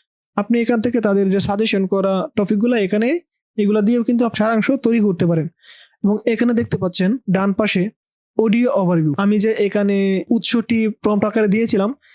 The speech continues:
সেই উৎসটির উপরে বেস করে কিন্তু একটি অডিও আমরা এখান থেকে জেনারেট করতে পারবো এবং সেটার উপর বেস করে আমরা একটা ভিডিও জেনারেট করতে পারবো এবং মাইন্ড ম্যাপ তৈরি করতে পারবো, রিপোর্ট তৈরি করতে পারবো, ফ্ল্যাশ কার্ড তৈরি করতে পারবো, এটার উপর বেস করে কুইজ তৈরি করতে পারবো এবং ইনফোগ্রাফিক্স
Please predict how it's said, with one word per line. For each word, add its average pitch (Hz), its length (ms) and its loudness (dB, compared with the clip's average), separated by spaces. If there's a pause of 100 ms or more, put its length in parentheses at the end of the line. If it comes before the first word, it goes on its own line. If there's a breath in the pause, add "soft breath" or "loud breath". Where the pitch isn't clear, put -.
(120)
সেই 226 260 -2
উৎসটির 233 460 0
উপরে 233 460 0 (100)
বেস 202 280 0
করে 240 180 0
কিন্তু 247 180 0
একটি 233 140 -2 (120)
অডিও 233 360 2
আমরা 208 220 2
এখান 214 180 0
থেকে 233 180 0
জেনারেট 208 280 0
করতে 175 240 -2
পারবো 165 260 0 (400)
এবং 208 160 2
সেটার 220 260 0
উপর 220 180 0
বেস 190 240 0
করে 208 140 0
আমরা 202 140 0
একটা 190 100 0
ভিডিও 202 280 2
জেনারেট 208 280 0
করতে 170 240 -2
পারবো 160 280 0
এবং 202 180 2
মাইন্ড 196 300 0
ম্যাপ 196 220 0 (100)
তৈরি 220 160 2
করতে 240 240 0
পারবো, 247 320 0 (540)
রিপোর্ট 220 300 0
তৈরি 185 160 0
করতে 175 260 0
পারবো, 165 240 0
ফ্ল্যাশ 190 380 -2
কার্ড 214 180 -2
তৈরি 226 160 0
করতে 220 240 0
পারবো, 233 300 0 (440 loud breath)
এটার 214 180 -2
উপর 214 140 -2
বেস 190 220 0
করে 214 160 0
কুইজ 214 340 0
তৈরি 202 180 0
করতে 180 220 0
পারবো 165 260 -2 (520 loud breath)
এবং 196 220 2
ইনফোগ্রাফিক্স 226 920 0